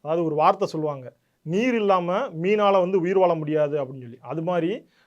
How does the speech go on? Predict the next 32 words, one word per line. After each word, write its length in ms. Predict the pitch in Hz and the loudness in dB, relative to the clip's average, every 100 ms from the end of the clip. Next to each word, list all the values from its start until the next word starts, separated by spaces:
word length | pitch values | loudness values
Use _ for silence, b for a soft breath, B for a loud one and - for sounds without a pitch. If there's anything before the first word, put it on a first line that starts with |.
| _ _ _ | _ _ _
மதக்கலவரம்னு 800 | 139 196 240 233 226 226 220 202 | 0 2 4 6 6 6 2 0
ஒண்ணு 120 | 180 175 | -2 -2
இல்லாம 440 | 170 185 175 185 | 0 0 0 -4
சங் 340 | 254 170 185 | -4 -4 -4
பரிவாரத்தால 720 | 190 185 170 160 160 165 185 170 147 | 0 2 4 2 0 0 2 2 0
என்னைக்குமே 380 | 175 175 180 | -4 -4 -4
வந்து 180 | 180 180 | -4 -2
உயிர் 140 | 156 175 | 0 2
வாழவே 260 | 165 170 | 4 2
முடியாது. 420 | 165 143 131 117 - _ _ - | -2 -6 -8 -10 -20 _ _ -18
ஏதாவது 380 | 131 143 196 | -8 2 6
ஒரு 120 | 233 208 | 6 6
இடத்துல 260 | 208 220 | 4 0
மதக்கலவரம் 580 | 160 180 214 202 190 180 | 2 2 4 6 6 4
வந்து 400 | 170 185 233 254 175 | 2 2 2 2 -2
பண்ணாதான் 400 | 196 208 185 220 | 2 2 4 2
அது 160 | 190 | 2
வளரும். 360 | 151 151 156 - _ _ - | 2 0 -2 -4 _ _ -8
ஒரு 180 | 143 151 | -2 -2
இடத்துல 260 | 185 240 | 2 0
பாஜக 500 | 175 185 190 202 196 | 2 2 2 0 2
வளர்ந்து, 420 | 156 170 220 214 - | 2 4 4 2 -4
வளர்ந்துருக்கு 460 | 156 185 220 196 208 | -2 0 2 2 4
அப்படின்னு 140 | 180 165 | 4 0
சொன்னோம்னா 360 | 160 156 156 226 | -6 -6 -2 -2
அந்த 280 | 170 156 160 | -2 -2 -2
இடத்துல 340 | 165 196 160 | -2 -4 -6
நிச்சயமா 600 | 160 220 190 208 190 139 131 | -6 -4 0 2 2 -2 -6
மதக்கலவரங்கிறது 1080 | 151 185 185 165 151 151 165 180 165 131 117 _ _ - | -4 -2 0 0 -2 -4 -2 0 -2 -4 -8 _ _ 0
ஏற்பட்டிருக்கும் 680 | 190 170 170 156 139 135 | 0 0 -4 -6 -10 -14
அப்படிங்கிறது 180 | 131 127 | -14 -18
தான். 200 | 117 113 | -18 -20